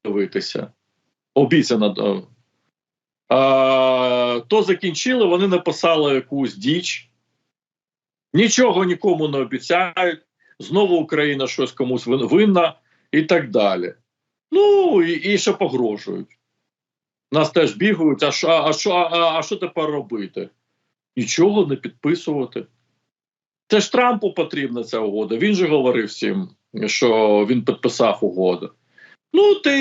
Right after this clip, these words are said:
її написав, ти підписуй, ти її виконуй. До чого тут Україна, тим більше нічого не обіцяє.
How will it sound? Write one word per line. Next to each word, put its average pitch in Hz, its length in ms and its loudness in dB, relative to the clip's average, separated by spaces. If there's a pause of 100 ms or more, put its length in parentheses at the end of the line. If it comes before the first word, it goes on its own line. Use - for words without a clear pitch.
її 233 180 2
написав, 196 640 0
ти 175 120 0
підписуй, 156 600 -4
ти - 80 0
її 117 120 4
виконуй. 104 560 0
До 107 60 -8
чого 123 240 2
тут 107 200 -6
Україна, 135 400 -2
тим 113 160 -2
більше 120 260 -4
нічого 104 360 -4
не 95 60 -6
обіцяє. - 500 -8